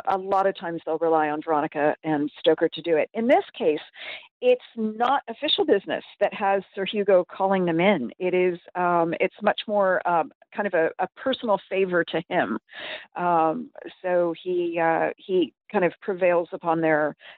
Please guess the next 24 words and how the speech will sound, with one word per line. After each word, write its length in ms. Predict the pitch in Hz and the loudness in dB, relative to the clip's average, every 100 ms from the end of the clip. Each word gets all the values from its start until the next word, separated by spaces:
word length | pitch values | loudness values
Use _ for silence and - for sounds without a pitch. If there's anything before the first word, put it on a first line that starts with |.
| _ | _
their 120 | 185 | -2
better 260 | 165 190 185 | 2 2 2
nature 540 | 170 170 - 175 170 | 0 -2 -2 2 2
and 380 | 160 165 160 151 - | 2 2 0 -2 -4
Veronica's, 500 | 165 160 170 170 147 - _ - | 0 0 2 2 0 -8 _ -4
you 140 | 180 | 0
know, 80 | 143 | 0
kind 200 | - 165 | 0 -2
of 80 | - | 0
incessant 640 | 160 - 202 - - 165 - | -2 0 -2 0 -2 -2 -4
curiosity, 720 | - 175 160 165 - 165 147 - - - - - | -4 0 2 0 -2 -2 -2 -4 -20 -20 -20 -6
uh, 300 | 165 160 - | 0 2 2
because 280 | 170 180 180 | -2 -2 -2
she 80 | 185 | 2
never 180 | 170 170 | 2 2
can 200 | 170 160 | 2 0
resist 320 | 151 156 - | 2 2 2
a 40 | |
mystery, 460 | 156 156 - - 151 - | -2 0 0 0 -2 -4
to, 260 | 175 165 165 | -2 2 4
uh, 200 | 160 - | 2 -2
to 120 | 185 - | -6 2
see 80 | |
if 80 | 190 | 2